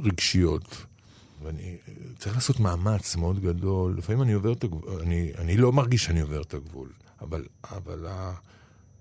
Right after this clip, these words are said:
זה יכול לבלבל את ה-, את ה-, את האנשים שמולי, הם לא כל כך מבינים, פתאום אני במקום הזה, ופתאום אני במקום אחר. עכשיו, זה מאוד הפחיד אותי.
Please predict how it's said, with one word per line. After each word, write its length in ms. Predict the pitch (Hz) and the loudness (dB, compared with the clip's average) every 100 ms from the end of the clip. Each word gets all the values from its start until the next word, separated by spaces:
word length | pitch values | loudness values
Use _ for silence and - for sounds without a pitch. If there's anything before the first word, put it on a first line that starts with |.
| - - - - - | -20 -20 -20 -18 -6
זה 160 | 92 | -2
יכול 180 | 85 123 | 4 6
לבלבל 500 | 104 92 85 98 85 | 6 4 6 4 4
את 140 | 87 | 0
ה-, 300 | 80 78 - | 0 0 0
את 140 | 90 - | -4 0
ה-, 260 | 80 78 71 | 0 2 0
את 120 | 87 82 | -2 0
האנשים 420 | 82 80 - 101 | 0 0 0 0
שמולי, 680 | - 87 87 90 98 80 95 | 2 2 4 6 4 2 -2
הם 120 | 87 | 0
לא 40 | |
כל 140 | 98 101 | 0 2
כך 60 | |
מבינים, 640 | 107 90 90 104 101 92 101 - - - - - - - | 2 2 4 6 6 6 2 -2 -20 -20 -20 -20 -16 -8
פתאום 300 | - - 87 | -4 2 4
אני 120 | 90 | 4
במקום 420 | 85 80 78 87 | 4 2 0 0
הזה, 200 | 85 85 78 | 0 0 -2
ופתאום 300 | 71 87 80 | -4 -2 0
אני 120 | 80 | 0
במקום 720 | 78 80 - 82 80 - 85 | -2 -2 -2 0 -2 -2 -2
אחר. 240 | 82 - 82 | -2 -2 -4
עכשיו, 240 | 82 90 | -2 -2
זה 100 | 92 | 2
מאוד 180 | 87 107 | 2 2
הפחיד 340 | 107 - 107 | -2 -4 -4
אותי. 400 | 92 - 110 82 | -4 -6 -10 -12